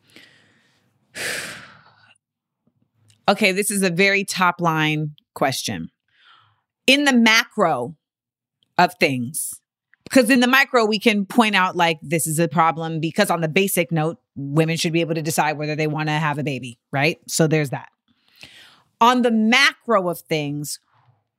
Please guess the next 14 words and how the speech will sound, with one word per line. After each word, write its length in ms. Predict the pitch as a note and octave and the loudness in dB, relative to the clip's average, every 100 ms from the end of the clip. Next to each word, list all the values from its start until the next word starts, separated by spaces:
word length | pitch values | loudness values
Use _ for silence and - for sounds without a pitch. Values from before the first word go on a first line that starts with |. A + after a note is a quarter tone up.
| _ _ _ _ | _ _ _ _
why 920 | D#3 D#3 E3 E3+ E3+ F3 G#3+ B3 B3+ | -10 -6 -4 -4 -2 2 4 4 4
is 300 | C4 A#3 F#3 | 2 -2 -4
this 800 | E3 F#3+ G3+ G3+ - - - - - _ _ _ _ | -4 0 0 0 -4 -4 -6 -8 -12 _ _ _ _
so 1080 | - - - - A#3 G#3 G3+ G3 F#3 F3+ F#3 - _ _ - | -8 -4 -4 2 4 4 2 0 0 -4 -10 -18 _ _ -2
alarming? 800 | F#3+ F3+ E3 E3 D3 C3+ C3 D3 _ _ _ _ | 0 0 -4 -6 -6 -8 -12 -16 _ _ _ _
Because 480 | G3+ B3 G#3+ G3 G3 | -4 2 2 2 -2
in 160 | A3 G#3 | -2 2
my 200 | A3 C#4 | 2 2
mind, 540 | A#3+ G3+ G3 G3 G3 | 2 0 0 -2 -4
it 200 | G#3 G3+ | -6 -6
feels 400 | - A#3 A3+ G#3 | -2 0 0 0
like 240 | G3 F#3+ - | 0 -2 -2
it's 280 | G3+ - - | -6 -6 -8
the 680 | E3 G#3 G3 G3 F#3+ F#3+ | -6 -4 -2 -4 -4 -6